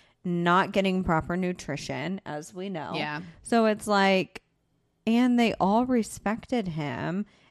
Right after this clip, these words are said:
Speaker 1: and believed everything that he fucking said. So they would never even think to question him.
Speaker 2: Wow.
Speaker 1: Yeah.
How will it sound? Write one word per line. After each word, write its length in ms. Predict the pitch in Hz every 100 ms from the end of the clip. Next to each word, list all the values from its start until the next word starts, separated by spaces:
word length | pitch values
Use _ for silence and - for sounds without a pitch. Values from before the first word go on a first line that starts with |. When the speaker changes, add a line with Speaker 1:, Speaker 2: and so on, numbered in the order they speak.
| -
Speaker 1:
and 200 | 208 196
believed 560 | 202 208 214 220 196 - -
everything 800 | 220 233 254 233 - 220 214 214
that 140 | 185
he 140 | 185 196
fucking 520 | - 180 170 156 151
said. 640 | - 220 269 165 139 170 - - _
So 180 | - 254
they 140 | 233 262
would 160 | 262
never 400 | 233 220 208 208
even 300 | 208 196 180
think 420 | 180 - 160 - -
to 140 | 151
question 540 | - 123 139 - - 160
him. 320 | 156 - - - _ _ _ _ _ -
Speaker 2:
Wow. 440 | - 147 139 131 170 - -
Speaker 1:
Yeah. 260 | 175 92